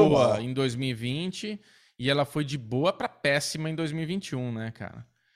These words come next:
Speaker 1: Ela foi uma
Speaker 2: Cara, mas ainda assim, ainda assim, os dois conseguiram ficar na frente do Tsunoda, né? Então, quer dizer, tá muito mal o Tsunoda, né?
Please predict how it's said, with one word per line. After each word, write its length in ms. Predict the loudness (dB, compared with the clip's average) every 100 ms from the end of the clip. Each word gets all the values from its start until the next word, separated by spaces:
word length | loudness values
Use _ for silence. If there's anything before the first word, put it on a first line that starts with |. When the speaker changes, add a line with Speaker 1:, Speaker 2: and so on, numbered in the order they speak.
| _ -6
Speaker 1:
Ela 160 | -2 0
foi 200 | 2 2
uma 160 | 6 8
Speaker 2:
Cara, 180 | 10
mas 300 | 10 10 10 6 8
ainda 460 | 8 8 8 10 10
assim, 580 | 10 6 6 4 0 -6 -2
ainda 340 | 0 6 6
assim, 260 | 6 6 6
os 180 | 6
dois 260 | 4 6 6
conseguiram 460 | 6 2 4 4 4
ficar 220 | 4 4
na 100 | 4
frente 420 | 2 0 0 -2
do 80 | -4
Tsunoda, 680 | -2 0 4 6 6 6 4
né? 140 | 2
Então, 240 | 0 0 0
quer 80 |
dizer, 200 | 2 2
tá 140 | 2 2
muito 300 | 2 -2 2
mal 180 | 6 6
o 60 |
Tsunoda, 420 | 4 -4 -2 -2
né? 120 | -4